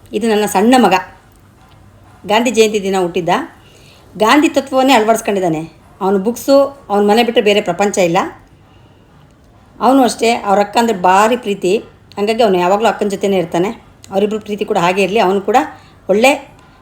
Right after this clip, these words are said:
ಹಳಿಯ ಬರಲಿ ಅಂತೇಳಿ ಆಶೀರ್ವಾದ ಮಾಡ್ತಾ ಇದ್ದಾನೆ. "ಖುಷಿಯಾಗಿರಲಿ ನಮ್ಮ ಅಕ್ಕ" ಅಂತೇಳಿ.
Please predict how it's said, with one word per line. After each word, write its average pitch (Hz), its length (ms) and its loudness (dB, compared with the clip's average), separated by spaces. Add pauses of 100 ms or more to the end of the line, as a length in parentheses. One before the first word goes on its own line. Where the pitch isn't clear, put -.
(100)
ಹಳಿಯ 285 220 6
ಬರಲಿ 247 220 0
ಅಂತೇಳಿ 214 360 0 (580)
ಆಶೀರ್ವಾದ 196 360 -2
ಮಾಡ್ತಾ 170 240 -2
ಇದ್ದಾನೆ. 170 240 -2 (960)
"ಖುಷಿಯಾಗಿರಲಿ 196 440 -2
ನಮ್ಮ 165 180 0
ಅಕ್ಕ" - 180 -8
ಅಂತೇಳಿ. 156 460 -6